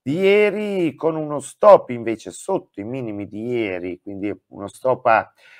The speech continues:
dieci e cinquantacinque. Per quanto riguarda il target, eh, beh, visto che è in ascolto per questo trade, ho adottato quasi uno stile alla Nicola Parra, che ci ascolta uno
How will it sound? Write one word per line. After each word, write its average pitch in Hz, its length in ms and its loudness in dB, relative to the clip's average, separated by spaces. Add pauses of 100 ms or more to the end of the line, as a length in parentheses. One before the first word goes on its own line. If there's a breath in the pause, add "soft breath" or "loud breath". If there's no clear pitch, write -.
(180 soft breath)
dieci 196 380 -2
e 180 60 2
cinquantacinque. 190 760 0
Per 180 140 4
quanto 147 220 0
riguarda 151 420 4
il 160 140 -4
target, 123 800 2
eh, 117 200 4
beh, 104 280 2 (480)
visto 113 240 -6
che 113 240 -2
è - 20 0
in 117 160 -4
ascolto 104 920 -6
per 113 400 0
questo 113 540 -6
trade, 107 560 -2 (320 soft breath)
ho - 140 -2
adottato 131 920 0
quasi 127 440 0
uno 120 180 -6
stile 123 500 -2
alla 113 220 2
Nicola 113 720 0
Parra, 98 380 0
che 101 100 -18
ci 101 260 -12
ascolta 98 640 -6
uno 113 420 -6